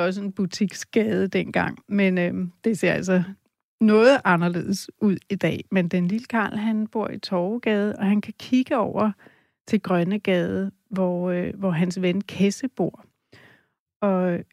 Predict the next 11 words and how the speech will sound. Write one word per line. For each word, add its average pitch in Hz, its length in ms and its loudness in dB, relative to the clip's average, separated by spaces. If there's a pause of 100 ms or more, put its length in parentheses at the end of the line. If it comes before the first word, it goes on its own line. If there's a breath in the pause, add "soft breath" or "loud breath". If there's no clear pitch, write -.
(120)
Kesse, 220 380 2
han 226 240 0
er - 140 -6
søn 208 540 -2
af 180 360 0 (840)
en 190 120 -2
stor - 260 0
mand, 202 280 0 (160)
der 208 60 2
hedder 175 160 6
Hess, - 520 -2